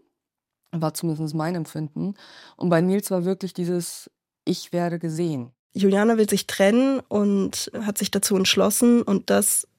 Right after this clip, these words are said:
Speaker 2: obwohl sie gerade mit dem zweiten Kind schwanger ist. Im November zweitausenddreiundzwanzig schickt sie ihm dann eines Mittags tatsächlich eine WhatsApp-Nachricht und sie trennt sich dann von ihm per WhatsApp.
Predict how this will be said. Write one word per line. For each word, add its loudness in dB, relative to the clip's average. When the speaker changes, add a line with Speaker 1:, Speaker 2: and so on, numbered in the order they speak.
Speaker 2:
obwohl 4
sie -4
gerade 0
mit 0
dem 0
zweiten 0
Kind -4
schwanger 0
ist. -8
Im 2
November 4
zweitausenddreiundzwanzig 0
schickt 0
sie 2
ihm 4
dann 2
eines -2
Mittags 0
tatsächlich -2
eine 2
WhatsApp-Nachricht -2
und 2
sie -4
trennt 0
sich 0
dann 2
von 2
ihm 2
per 4
WhatsApp. -4